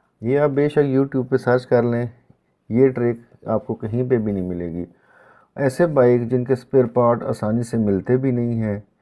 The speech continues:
ना किक मिलती है, ना स्पिंडल मिलते हैं, या जो जिस बाइक का जो ओनर है उसके पास इतने पैसे भी नहीं हैं कि वो इंजन खुलवा के सारा कुछ चेंज करवा सके या पार्ट्स की अनअवेलेबिलिटी की वजह से, तो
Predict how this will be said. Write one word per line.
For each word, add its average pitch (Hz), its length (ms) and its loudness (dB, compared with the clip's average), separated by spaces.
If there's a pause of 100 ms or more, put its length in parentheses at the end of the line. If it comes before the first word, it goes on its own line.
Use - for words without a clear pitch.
(540)
ना 110 280 0
किक 127 240 -2
मिलती 120 360 0
है, 110 300 0
ना 110 160 0
स्पिंडल 120 400 0
मिलते 117 380 0
हैं, 104 280 0 (680)
या 110 580 2
जो 110 580 2
जिस 104 240 -6 (180)
बाइक 101 440 0
का 107 140 2
जो 95 140 -2
ओनर 113 260 0
है 107 120 0
उसके 107 220 -6
पास 107 280 2
इतने 104 220 -6
पैसे 101 360 0
भी 127 120 -2
नहीं 117 220 -2
हैं 98 140 -4 (680)
कि 117 120 2
वो 107 160 2
इंजन 113 240 2
खुलवा 104 420 2
के 101 180 -4
सारा 101 260 2
कुछ 104 200 -6
चेंज 104 280 -2
करवा 104 300 0
सके 95 380 -6 (600)
या 95 120 -2
पार्ट्स 101 340 2
की 107 240 -4
अनअवेलेबिलिटी 104 1120 -2
की 117 80 -6
वजह 104 260 0
से, 104 200 -8
तो - 1080 -2